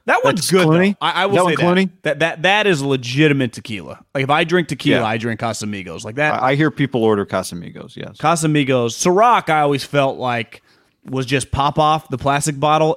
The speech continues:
Speaker 1: in a sweet bottle with Puff Daddy holding it. You know, again, could be wrong. Uh, um, we're Tito's people.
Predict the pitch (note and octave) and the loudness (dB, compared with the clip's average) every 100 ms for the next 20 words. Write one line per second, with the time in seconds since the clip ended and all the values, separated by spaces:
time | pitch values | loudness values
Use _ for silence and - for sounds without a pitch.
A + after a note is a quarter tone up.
0 | - C3 A#2 - C3 D3 C3+ C#3 C#3+ D3 | -2 -4 -4 -6 -2 -2 0 0 2 2
1 | C3+ A#2 _ _ - C#3+ A#2+ A#2 G#2+ G2+ | 0 -6 _ _ -4 -2 -2 -4 -6 -6
2 | A2+ C3 D3 - _ _ _ _ - A#2+ | -6 -4 -4 -6 _ _ _ _ -10 -10
3 | C3 F3+ G3+ D3 D#3 G#3 B3+ A#3+ G3 G3 | -6 -2 -2 0 -2 -2 -4 -6 -6 -6
4 | _ _ _ _ - B2 C#3+ - E3 E3+ | _ _ _ _ -14 -10 -10 -10 -14 -12
5 | E3+ F3+ G#3 F3+ D3+ D#3 D3+ F3 | -12 -8 -6 -6 -6 -8 -10 -14